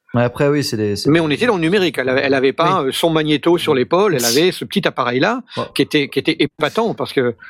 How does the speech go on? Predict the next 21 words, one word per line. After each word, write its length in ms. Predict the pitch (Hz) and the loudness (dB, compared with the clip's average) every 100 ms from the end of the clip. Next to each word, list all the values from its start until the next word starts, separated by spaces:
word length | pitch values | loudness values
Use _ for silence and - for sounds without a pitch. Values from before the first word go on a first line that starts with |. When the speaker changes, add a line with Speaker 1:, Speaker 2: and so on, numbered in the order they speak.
| - | -6
Speaker 2:
à 80 | 127 | -4
ce 100 | - | 0
moment-là, 280 | 135 147 180 | 0 0 2
les 120 | 135 | 0
zooms 160 | 127 151 | 0 0
n'existaient 420 | 127 117 - 131 | 0 -2 -2 0
pas. 280 | 196 165 117 | 0 0 -2
Et, 320 | 117 117 120 | -2 0 0
et 60 | 113 | -2
quand 160 | 139 | 0
j'ai 100 | 113 | 0
vu 140 | 123 147 | 0 -2
cet 140 | - | -2
appareil, 360 | - 127 160 123 | -2 0 0 -2
c'était, 280 | 104 95 | -8 -10
c'était, 420 | 101 117 - 107 104 | -6 -6 -2 -2 0
ça 140 | - | -2
faisait 160 | 101 110 | 0 0
baver, 320 | 123 170 123 | 2 0 -2
quoi. 80 | 101 | -6
C'était, 240 | - - | -14 -16